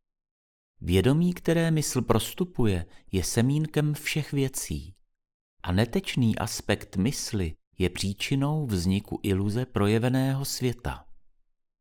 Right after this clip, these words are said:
Mysl prostoupená všudy přítomným vědomím přijme podobu toho, co lze poznávat, a stane se tak semínkem vesmíru.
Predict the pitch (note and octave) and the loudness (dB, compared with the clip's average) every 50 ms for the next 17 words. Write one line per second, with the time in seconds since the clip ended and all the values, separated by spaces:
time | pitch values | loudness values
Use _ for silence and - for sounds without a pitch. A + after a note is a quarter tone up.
0 | _ _ _ _ _ _ _ _ _ _ _ _ _ F2 E2+ D#2 - - - - | _ _ _ _ _ _ _ _ _ _ _ _ _ 0 0 0 0 -2 -4 0
1 | - D3+ D3+ - - - F3 F3 F3 F3 F#3 F3+ F#3 F#3 F3+ E3 - - - - | 0 0 0 0 2 4 4 4 4 4 2 2 2 2 2 0 -2 -2 2 2
2 | C#3+ C#3+ D#3 D#3 - - E3 D3+ - E3+ E3 E3+ E3+ F3 E3+ E3+ D3+ A2 G2 F#2+ | 4 4 4 2 2 -2 -2 0 2 2 2 4 2 2 2 2 2 2 4 4
3 | F#2 F2 F2 F#2 F2+ F2 F2 E2+ E2 E2 E2 E2+ F#2+ A2+ B2+ - - - - C#3 | 4 6 6 4 2 4 2 2 2 0 0 0 -2 -4 -6 -6 -6 -2 0 0
4 | C#3 D3+ D#3+ D#3+ D#3 - D#3 D#3 D#3+ D#3 D3 D3+ C#3+ - - B2 A#2 B2 A#2+ - | 2 4 2 2 4 4 4 4 6 4 4 2 0 0 0 -2 0 0 -2 -2
5 | - B2+ B2+ B2+ A#2 G#2 G2+ - - F#2 F2+ - F2 F2 F2 E2 D#2+ D#2+ D2 D2+ | -2 -2 -2 0 2 0 0 0 2 0 0 2 2 2 2 2 2 0 0 -2
6 | E2+ G#2 - - - - - - - - - - - - - F#2 F2+ G#2+ G#2+ - | -4 -4 -6 -12 -20 -20 -20 -20 -20 -10 -8 -6 -6 0 2 2 2 2 2 0
7 | D3 C#3+ D#3 D3+ - - - A2 G#2+ A2+ B2 C3 B2+ - - C3+ C3+ C3 A#2+ A2 | -2 0 0 -2 -2 0 2 4 4 4 4 2 0 0 0 0 2 2 2 2
8 | - - - A#2 A2 A2 G#2+ G2 D2 C2+ | 0 0 2 2 4 4 2 0 0 -4